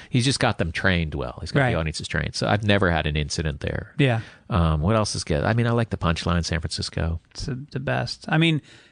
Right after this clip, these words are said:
Speaker 2: top two favorite clubs, San Francisco Punchline's
Speaker 1: But it's
Speaker 2: one.
Speaker 1: all, I mean, what they all have in common is that they, uh,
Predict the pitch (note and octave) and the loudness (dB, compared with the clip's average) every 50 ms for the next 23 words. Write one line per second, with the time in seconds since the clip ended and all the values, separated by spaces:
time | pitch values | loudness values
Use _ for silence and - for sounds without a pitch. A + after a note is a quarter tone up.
0 | _ _ _ - E3+ F3 D#3+ D3+ - - - - D#3+ D#3 D3 - - D3+ C3+ B2+ | _ _ _ 2 2 4 2 0 0 -2 0 2 4 4 2 2 0 0 0 2
1 | B2+ B2 A2 - - B2 A2+ A2 A2 A2+ A2+ - - - - - _ _ _ _ | 0 -2 -2 0 0 0 2 2 0 -2 -4 -6 -8 -8 -10 -14 _ _ _ _
2 | _ - - - C#3+ B2+ - - B2 - - C3 - - C3+ B2+ A#2+ - - C3 | _ -4 -2 0 0 0 0 -2 -4 -2 -2 0 2 2 2 2 0 -2 -2 -2
3 | B2 A#2 C#3 C3 C#3 D3 E3+ F3 F3+ E3+ D3+ D#3 C#3 D3 C#3 C#3+ C#3+ C3+ C3+ C3 | 0 2 2 2 4 4 2 2 2 0 0 0 2 2 2 4 4 4 4 4
4 | C3+ B2+ A#2+ A#2+ A2+ A2 G#2+ G2 F#2+ F2 - A2 A2 G#2+ G2+ F2 E2+ D#2+ - F2 | 4 4 6 6 6 4 4 2 2 2 2 2 2 4 4 2 2 2 2 2
5 | D#2+ D#2+ - - E2+ D#2+ D#2 D2+ D2+ - - - - - - _ _ - - _ | 0 2 2 2 2 4 4 2 0 -2 -6 -10 -20 -20 -20 _ _ -20 -20 _
6 | - - G#2 - D#2+ D2+ C#2+ C2+ C2 C#2 | -14 -8 -4 -2 -2 0 0 -2 -2 -4